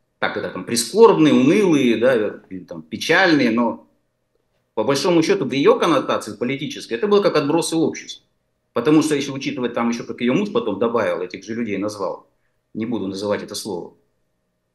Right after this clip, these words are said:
Поэтому для людей это было большое оскорбление. И то, что Байден в воскресенье поменял свою риторику,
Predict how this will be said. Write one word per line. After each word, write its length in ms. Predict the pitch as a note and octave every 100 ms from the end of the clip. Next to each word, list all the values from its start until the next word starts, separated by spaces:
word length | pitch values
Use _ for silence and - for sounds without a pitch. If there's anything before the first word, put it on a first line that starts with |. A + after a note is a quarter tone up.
| _ _ _ _ - _
Поэтому 320 | A#2+ D#3 G3
для 140 | D#3 E3+
людей 260 | F#3+ A3
это 160 | C4+ B3
было 160 | G3 F#3
большое 320 | F#3 F#3 G3+
оскорбление. 500 | G3+ F#3+ B3+ A#3+ F3+
И 200 | G3 G3
то, 140 | G3+
что 160 | G3+ E3+
Байден 420 | D#3+ F3 C#3 C3+
в 40 |
воскресенье 880 | C3+ C#3+ D#3 D#3+ F3+ C3+ G2+ E2 - _ _ -
поменял 460 | C3 D#3+ E3 C#3
свою 220 | - B2+ C3
риторику, 640 | C#3 A3+ C4+ - F2